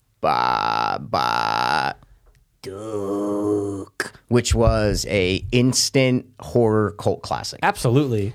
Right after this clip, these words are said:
Speaker 1: And she said, "All right, dude, you know what? I'm gonna make it about, um, I'm gonna make a movie about eighteen twenty-five British imperial colonists in, uh, Australia." Like,
Speaker 2: Hey,
Speaker 1: okay.
Speaker 2: Jennifer, but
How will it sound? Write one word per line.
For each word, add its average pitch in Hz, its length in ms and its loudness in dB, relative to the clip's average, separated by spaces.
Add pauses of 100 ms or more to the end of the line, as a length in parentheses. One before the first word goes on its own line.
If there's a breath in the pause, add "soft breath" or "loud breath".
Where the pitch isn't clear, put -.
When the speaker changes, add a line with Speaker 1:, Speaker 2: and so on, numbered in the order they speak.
(100)
Speaker 1:
And 127 300 4
she 180 380 -2
said, 233 280 0
"All 285 80 4
right, 294 220 2
dude, 302 180 2
you 294 80 2
know 294 120 6
what? 311 220 4
I'm 294 100 2
gonna 294 120 4
make 269 220 4
it 233 60 4
about, 240 420 4
um, 226 180 6
I'm 247 120 4
gonna 262 120 6
make 240 160 4
a 196 80 4
movie 233 280 4
about 196 300 4
eighteen 247 420 2
twenty-five 233 680 4
British 240 380 4
imperial 247 540 2
colonists 247 580 2
in, 214 240 2
uh, 214 300 4
Australia." 202 600 4
Like, 110 240 0 (120)
Speaker 2:
Hey, - 120 2
Speaker 1:
okay. 185 120 4
Speaker 2:
Jennifer, 175 400 4
but 160 220 -2